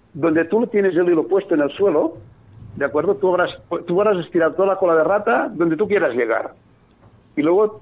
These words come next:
tú la recoges, la tienes toda en el suelo, el hilo, y la cola de rata la tienes fuera de la caña, donde tú empiezas unos movimientos,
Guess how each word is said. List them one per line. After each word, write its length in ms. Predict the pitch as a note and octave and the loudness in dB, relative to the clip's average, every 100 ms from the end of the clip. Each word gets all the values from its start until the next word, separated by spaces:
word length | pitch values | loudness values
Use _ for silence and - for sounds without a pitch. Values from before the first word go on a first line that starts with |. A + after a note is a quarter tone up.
| - | -6
tú 140 | E3+ | -2
la 220 | D3+ B2+ B2 | 0 0 -2
recoges, 500 | C3+ G3 G3+ A3+ D#3 | 0 0 2 0 0
la 120 | C#3 | 0
tienes 220 | C#3+ - | -2 0
toda 140 | E3 | 2
en 80 | F3+ | 2
el 100 | G3 | 0
suelo, 460 | - G3+ G#3 C4 F4 | 0 2 2 2 0
el 160 | C#3 | 2
hilo, 380 | F#3 G3+ E4+ D#4+ - | 2 4 2 -2 -6
y 60 | D3+ | -2
la 140 | D#3+ | 0
cola 180 | E3 G3 | 2 2
de 80 | F#3+ | 2
rata 260 | F#3 G3 G#3 | 2 2 0
la 120 | E3+ | 2
tienes 260 | E3 D#3 | 0 0
fuera 260 | - F3 D3+ | -2 0 2
de 80 | B2+ | 2
la 120 | B2 | 0
caña, 420 | C3 A#2 A2 A#2+ - - - - - - - | -2 -2 -4 -10 -14 -20 -18 -18 -18 -10 -4
donde 220 | D3 D3+ | 0 2
tú 120 | F3 | 0
empiezas 320 | F3 F3+ F#3+ | 2 0 0
unos 220 | F#3+ F3 | 0 0
movimientos, 800 | D#3 E3 D#3+ E3 D#3+ - - - | 0 2 2 2 2 0 -2 -6